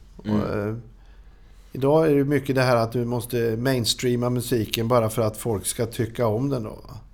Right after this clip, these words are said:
Speaker 1: Mm.
Speaker 2: Då blir det lite slentrianmässigt.
Speaker 1: Ja, och sen så är det nog inte sunt att leva på att uppfylla sitt ego också.
Speaker 2: Nej.
Speaker 1: Att det är bara
Speaker 2: Ja, ja, precis.
Speaker 1: att ha det som
Speaker 2: Ja.
Speaker 1: heltidsjobb.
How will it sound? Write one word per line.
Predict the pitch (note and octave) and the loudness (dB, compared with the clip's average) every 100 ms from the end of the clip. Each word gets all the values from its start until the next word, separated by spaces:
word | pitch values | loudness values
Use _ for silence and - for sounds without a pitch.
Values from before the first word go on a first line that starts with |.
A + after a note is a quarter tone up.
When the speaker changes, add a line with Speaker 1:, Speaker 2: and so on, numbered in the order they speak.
| - | -10
Speaker 1:
Mm. | A2 G2+ F2+ - - - - - - - | -4 -4 -6 -12 -20 -20 -20 -20 -20 -12
Speaker 2:
Då | C3 | -4
blir | B2+ C3 | 0 0
det | B2 | 0
lite | A#2 B2 | -2 -2
slentrianmässigt. | - - C3 A#2+ C3+ C3 A#2+ A2+ A2 - A2+ - - - - - - - - - - | -2 2 2 2 0 2 2 0 -2 -2 -4 -4 -12 -16 -20 -20 -20 -20 -20 -20 -10
Speaker 1:
Ja, | G2+ G2 F#2 - | -4 -4 -4 -8
och | - | -6
sen | A2+ G#2 | -2 0
så | A#2 | 6
är | A#2+ | 6
det | B2 | 6
nog | A2+ | 0
inte | A2+ A2 | -4 -6
sunt | - G2+ F#2 G2+ | -2 -2 -2 -2
att | |
leva | G#2+ G#2+ F#2+ | 2 2 0
på | F#2 G2+ F#2+ F#2+ - - - - - | -2 -2 -2 -2 -8 -20 -20 -20 -12
att | G#2 G#2+ | -8 -6
uppfylla | A2 - G2+ F#2+ | -6 0 0 0
sitt | G2+ - | -4 -8
ego | G2 F2+ E2+ F#2 F#2 | -6 -4 -4 -4 -4
också. | G#2+ G#2+ - F#2+ | -4 -8 -6 0
Speaker 2:
Nej. | A2+ A3 | 6 8
Speaker 1:
Att | C4 D#3 | 6 4
det | |
är | G#2+ | 2
bara | G#2 G#2 | 4 4
Speaker 2:
Ja, | G#2 F#2 F#2+ G#3 | 2 0 0 0
ja, | G3+ C#3+ | 0 -4
precis. | B2 F#3 - - | -4 -4 -4 -12
Speaker 1:
att | - | -4
ha | G2+ | -4
det | F2 F2+ | -2 -6
som | F#2 F2+ - | -12 -12 2
Speaker 2:
Ja. | D#3+ A#2 G#2+ - | 4 4 0 -2
Speaker 1:
heltidsjobb. | G#2+ G2 F#2 F2+ E2+ F#2+ | -2 -2 -6 -6 -8 -8